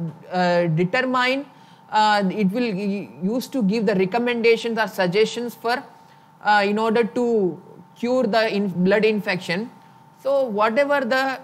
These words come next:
information which are related with blood infection, an expert doctor, I mean the domain expert, who will give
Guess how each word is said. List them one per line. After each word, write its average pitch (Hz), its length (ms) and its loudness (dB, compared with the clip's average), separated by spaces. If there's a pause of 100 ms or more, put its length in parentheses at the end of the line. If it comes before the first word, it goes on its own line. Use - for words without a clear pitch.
(140)
information 247 680 -2
which 220 180 -2
are 220 100 0
related 220 420 0
with 185 240 -2
blood 202 220 2
infection, 214 720 -4 (760)
an 220 160 2
expert 214 540 0
doctor, 190 580 2
I 185 60 -4
mean 226 200 -2
the 202 100 2
domain 202 380 2
expert, 185 520 -2 (220)
who 208 60 -4
will 269 220 0
give 233 360 -2